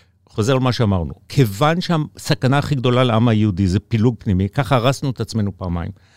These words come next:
וזה הטריד כל כך את בן-גוריון, הוא אמר, "יותר מסוכן מאנטישמיות, יותר מסוכן מערבים, זה הפילוג הפנימי." אנחנו חייבים לבנות זהות מגובשת, ואין ברירה אלא שהיא תהיה מבוססת על המדינה. המדינה,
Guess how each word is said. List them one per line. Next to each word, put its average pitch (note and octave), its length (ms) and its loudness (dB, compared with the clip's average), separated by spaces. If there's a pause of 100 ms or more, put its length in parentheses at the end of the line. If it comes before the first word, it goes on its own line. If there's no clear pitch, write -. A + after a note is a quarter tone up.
(580)
וזה D3 200 0
הטריד G3 520 0
כל E3 160 0
כך C#3+ 120 4
את C#3+ 60 4
בן-גוריון, B2+ 300 4
הוא A#2+ 60 4
אמר, A#2+ 100 6
"יותר C#3 280 2
מסוכן D#3+ 360 0
מאנטישמיות, C#3 680 2
יותר C#3 200 2
מסוכן C3 360 2
מערבים, A#2+ 340 4
זה A#2+ 80 2
הפילוג G2+ 280 -2
הפנימי." F2+ 240 -4 (300)
אנחנו G#2+ 280 0
חייבים B2+ 360 0 (180)
לבנות A2+ 480 2
זהות A2+ 540 0
מגובשת, G2 680 0 (540)
ואין G3+ 520 2
ברירה E3 420 4
אלא E3 160 2
שהיא C3+ 180 0
תהיה E3 120 6
מבוססת D3 440 2
על C3+ 80 4
המדינה. G#2+ 380 4 (260)
המדינה, C3 640 6